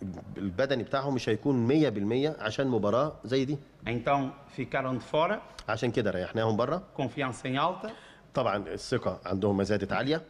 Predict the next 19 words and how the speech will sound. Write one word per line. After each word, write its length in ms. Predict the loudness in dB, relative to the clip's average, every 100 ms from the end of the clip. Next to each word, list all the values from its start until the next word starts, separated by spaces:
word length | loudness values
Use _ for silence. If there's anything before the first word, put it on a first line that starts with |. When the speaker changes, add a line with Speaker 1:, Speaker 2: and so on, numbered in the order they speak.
| -10
Speaker 2:
Metemos 400 | -6 -2 0 0 -2
jogadores 260 | 0 0
mais 180 | 0 -2
frescos. 580 | -2 0 2 0 -6 -6
Speaker 1:
حطينا 340 | -4 0 2
لاعبين 380 | 2 2 0 0
فريش 360 | 0 -2 0 0
أكتر 300 | 0 0 0
بدنيًا. 420 | 2 2 2 0 -4
Speaker 2:
O 40 | -2
nosso 320 | 0 0 0
adversário 480 | -2 -2 -2 -2 -4
teve 180 | -4 -4
sete 480 | -4 -4 -2 -2 -6
dias 320 | -2 -2 -4
para 220 | -4 -4
preparar 360 | -4 -4 0 0
o 40 | 0
jogo. 240 | 0